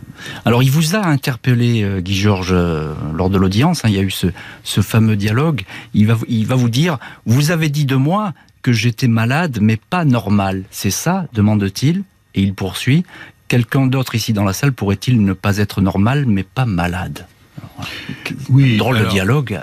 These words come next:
Speaker 1: euh,
Speaker 2: euh,
Speaker 1: avec son psy.
Speaker 2: C'est un dialogue absolument étonnant, euh,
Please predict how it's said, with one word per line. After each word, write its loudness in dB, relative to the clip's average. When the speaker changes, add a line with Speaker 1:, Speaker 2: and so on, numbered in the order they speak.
Speaker 1:
euh, -8
Speaker 2:
euh, -8
Speaker 1:
avec 0
son 0
psy. 0
Speaker 2:
C'est -2
un 4
dialogue 0
absolument 0
étonnant, 0
euh, 2